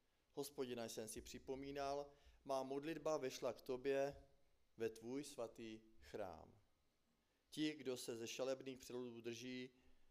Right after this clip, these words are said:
o milosrdenství se připravují. Já ti však díku vzdáním přinesu oběť, co jsem slíbil, splním.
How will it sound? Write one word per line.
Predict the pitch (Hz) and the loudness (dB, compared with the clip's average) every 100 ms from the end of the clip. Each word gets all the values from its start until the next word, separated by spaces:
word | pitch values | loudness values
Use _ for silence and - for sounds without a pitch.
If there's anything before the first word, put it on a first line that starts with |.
| - - | -20 -14
o | - | -6
milosrdenství | 123 120 120 131 120 113 - 117 | -2 0 0 0 -2 -4 -6 -4
se | 123 | -4
připravují. | 110 120 - 113 104 104 101 117 _ _ - 123 | -4 -6 -4 -4 -4 -6 -10 -18 _ _ -6 2
Já | 127 | 2
ti | 165 | 2
však | 147 180 151 | 2 2 2
díku | 135 143 165 | -4 -6 -4
vzdáním | 151 139 143 147 151 143 | -6 2 2 2 0 -4
přinesu | - 135 135 - | -4 -4 -4 -6
oběť, | 117 123 131 131 - - - - | -6 2 2 2 -2 -20 -20 -12
co | - | -2
jsem | 123 - 110 | -2 0 -6
slíbil, | - 113 107 107 101 | -6 -6 -4 -4 -4
splním. | - 117 120 123 123 127 | -4 -4 -2 -4 -4 -8